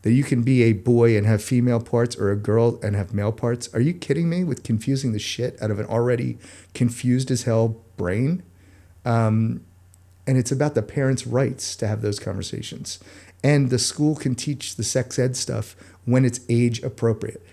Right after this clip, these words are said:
K through three, I'm out. Sorry, I don't get it. Tell me why I'm wrong. That's it.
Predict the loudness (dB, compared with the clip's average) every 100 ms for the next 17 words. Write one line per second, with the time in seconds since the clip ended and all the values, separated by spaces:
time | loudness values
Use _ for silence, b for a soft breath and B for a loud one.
0 | b 0 2 2 0 -4 0 2 2 -4
1 | -16 _ _ 0 2 2 0 -6 -20 _
2 | _ -10 -2 0 0 -4 -12 -20 _ -4
3 | -2 0 -2 -4 -4 -10 -20 _ _ _
4 | _ _ _ -8 -2 0 2 0 0 -2
5 | -4 -6 -10 _ _ _ _ _ _ _
6 | _ _ _ _ _ _ _ _ -12 -6
7 | -6 -8